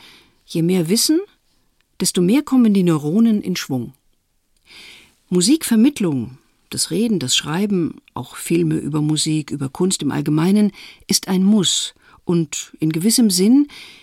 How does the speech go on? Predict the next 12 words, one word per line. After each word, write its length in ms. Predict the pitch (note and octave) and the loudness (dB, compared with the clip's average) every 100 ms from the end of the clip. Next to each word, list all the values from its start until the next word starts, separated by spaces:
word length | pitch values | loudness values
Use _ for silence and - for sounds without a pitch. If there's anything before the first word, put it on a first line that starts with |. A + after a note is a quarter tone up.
| _ | _
ist 200 | G#3+ - | -4 -2
sie 100 | F#3 | -2
ein 120 | G3 | 0
steter 580 | - - G#3+ A#3 B3+ F#3 | 0 0 0 0 0 0
Wegbegleiter 680 | G3+ - G3 F3+ F3 F3 F3 | -2 -2 -6 -4 -4 -4 -4
der 160 | E3 | -4
öffentlichen 500 | D#3 F3 F#3+ F#3 F3+ | -4 -4 -4 -4 -2
Musikkultur 840 | E3+ D#3 D#3 G3+ G#3 F#3 F#3 F3 E3 - - | 0 0 -2 -4 -4 -4 -2 -4 -4 -10 -4
seit 240 | F#3 F3+ | -2 0
dem 120 | F3 | -2
achtzehnten 440 | C3+ - - D3+ D3+ | -4 -4 -4 -4 -4
Jahrhundert. 600 | D3 B2+ A2+ E2+ - | -6 -4 -6 -8 -14